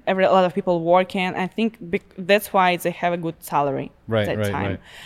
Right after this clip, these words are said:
Speaker 1: So he promoted me, and, like, thought, "Damn, let me try it." <laughs> Isn't it be cool?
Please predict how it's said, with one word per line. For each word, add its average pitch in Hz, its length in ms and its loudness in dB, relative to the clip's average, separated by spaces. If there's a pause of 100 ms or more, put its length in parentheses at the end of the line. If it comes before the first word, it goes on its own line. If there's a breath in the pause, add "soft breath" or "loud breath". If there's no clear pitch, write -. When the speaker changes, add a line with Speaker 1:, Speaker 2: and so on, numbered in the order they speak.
(160 loud breath)
Speaker 1:
So 196 180 -2
he 262 120 -2
promoted 202 600 2
me, 247 360 2 (260 soft breath)
and, 165 180 -4
like, 165 260 -4
thought, 165 280 0 (720)
"Damn, 254 260 0
let 196 240 -2
me 285 60 2
try - 340 2 (100)
it." - 160 -8
<laughs> - 920 -2 (240)
Isn't 294 300 0
it 240 60 -2
be 247 120 -2
cool? 247 460 4